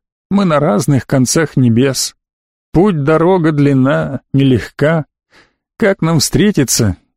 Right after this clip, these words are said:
где и когда? И разлука грядёт на века. Солнцу омут сплели облака. Я блуждаю, вернуться нет цели. А тебе мысли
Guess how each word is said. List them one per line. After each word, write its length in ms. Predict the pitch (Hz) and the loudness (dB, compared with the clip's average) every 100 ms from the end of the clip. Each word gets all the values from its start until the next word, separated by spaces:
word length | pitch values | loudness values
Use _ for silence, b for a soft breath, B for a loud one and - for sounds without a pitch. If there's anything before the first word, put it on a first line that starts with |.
| _ | _
где 500 | 113 113 208 208 - _ | -2 2 2 0 -4 _
и 100 | 123 | -2
когда? 580 | 113 123 110 127 180 175 - _ _ _ b b b | 0 0 2 0 0 -4 -12 _ _ _ b b b
И 120 | 190 | 0
разлука 560 | 208 185 113 185 226 175 | 2 2 2 0 0 0
грядёт 500 | 165 190 151 208 - | 0 2 2 0 0
на 100 | 175 | 0
века. 560 | 180 147 170 185 135 - _ _ _ _ | 0 0 0 0 -2 -6 _ _ _ _
Солнцу 680 | - 170 196 170 - 175 156 _ | -2 0 2 0 0 -2 -2 _
омут 420 | 202 196 151 131 | 0 2 0 -2
сплели 600 | - - 151 151 147 180 | -6 0 2 2 2 0
облака. 680 | 139 143 160 143 143 151 - _ _ _ _ _ | 0 0 -2 0 0 0 -4 _ _ _ _ _
Я 260 | 185 - | 0 0
блуждаю, 800 | 156 143 160 104 120 170 147 139 - _ _ - | 0 2 2 2 0 2 0 -2 -8 _ _ 0
вернуться 680 | 117 143 147 185 - 170 | 2 2 2 0 0 0
нет 260 | 156 160 190 - | 2 2 -2 -4
цели. 540 | - 143 135 120 95 _ _ _ _ _ - | -4 0 2 2 -2 _ _ _ _ _ -8
А 100 | - | -4
тебе 280 | 185 175 | 0 0
мысли 600 | 190 165 202 - 139 101 | 2 2 0 0 0 0